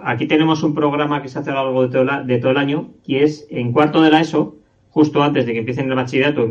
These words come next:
o seleccionen, y además donde todavía están mezclados, eh, el nivel proporcional simplemente por zonas de nacimiento, chicos y chicas, que es muy interesante, es cuando se les, eh, se les hace una pequeña jornada que se hacen desde la Universidad de La Rioja y se coordinan a, a través de la A D G La Rioja.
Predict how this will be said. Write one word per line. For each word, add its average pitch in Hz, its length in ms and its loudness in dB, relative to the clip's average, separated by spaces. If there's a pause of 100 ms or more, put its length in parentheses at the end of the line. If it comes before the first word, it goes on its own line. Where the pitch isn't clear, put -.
(140)
o 110 300 -4
seleccionen, 123 840 -2 (260)
y - 100 -2
además 151 200 4
donde 127 220 4
todavía 131 340 4
están 151 240 0
mezclados, 147 640 0
eh, 117 400 0
el 113 240 -4 (100)
nivel 120 240 0
proporcional 147 440 0
simplemente 131 500 0
por 127 180 -2
zonas 131 240 -2
de 127 140 2
nacimiento, 123 680 -2
chicos 127 280 -4
y 131 80 -4
chicas, 151 460 0 (760)
que - 80 -6
es 123 80 -2
muy 135 100 2
interesante, 139 440 2
es 156 100 0
cuando 139 260 0
se 131 180 -2
les, 123 320 4
eh, 123 400 2
se 110 140 -8
les 117 80 -6
hace 147 100 2
una 156 140 4
pequeña 151 400 4
jornada 160 500 2
que 127 80 -4
se 123 220 -4
hacen 123 240 -2
desde 123 380 2
la 120 120 -2
Universidad 127 380 0
de 123 80 0
La 123 80 0
Rioja 151 360 0
y 139 60 -10
se - 120 -8
coordinan 123 380 -4
a, 120 180 -2
a 117 60 -6
través 120 180 -6
de 120 60 -4
la 113 80 -8
A 120 120 -4
D 117 40 -6
G 120 80 -6
La 117 100 -4
Rioja. 139 360 -8